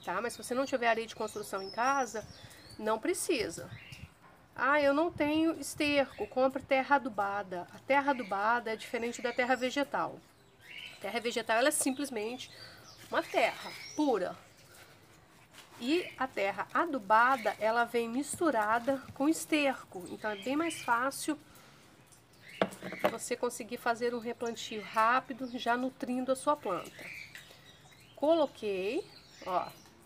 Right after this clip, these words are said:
E agora eu venho com galho.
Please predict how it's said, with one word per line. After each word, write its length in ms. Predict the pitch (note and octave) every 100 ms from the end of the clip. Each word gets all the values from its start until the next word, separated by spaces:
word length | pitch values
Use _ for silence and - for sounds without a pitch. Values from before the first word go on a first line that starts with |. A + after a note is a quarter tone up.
| - - - - - - - - -
E 120 | B3+
agora 800 | D#4+ G#4 C4+ C4 D4+ F4 D#4 A#3+
eu 160 | A#3+ A#3
venho 260 | C4 C#4+
com 240 | C#4+ D#4+ D#4
galho. 520 | C4 B3+ A#3+ G#3